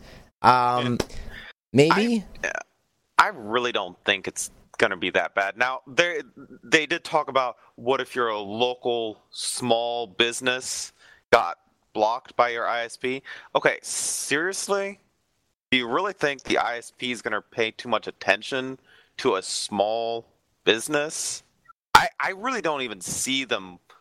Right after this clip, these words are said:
Speaker 2: blocking websites unless they actually have good cause to.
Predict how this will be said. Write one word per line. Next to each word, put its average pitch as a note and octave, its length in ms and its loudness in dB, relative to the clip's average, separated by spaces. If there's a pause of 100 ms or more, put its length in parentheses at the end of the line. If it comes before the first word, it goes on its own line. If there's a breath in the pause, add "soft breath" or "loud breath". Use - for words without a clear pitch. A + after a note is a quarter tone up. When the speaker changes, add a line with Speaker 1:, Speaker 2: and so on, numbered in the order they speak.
(160)
Speaker 2:
blocking B2 440 2
websites G#2+ 480 0
unless B2+ 400 0
they A#2 160 2
actually G#2 380 -4
have G#2 300 2
good - 240 -6
cause B2+ 420 -4
to. - 140 -12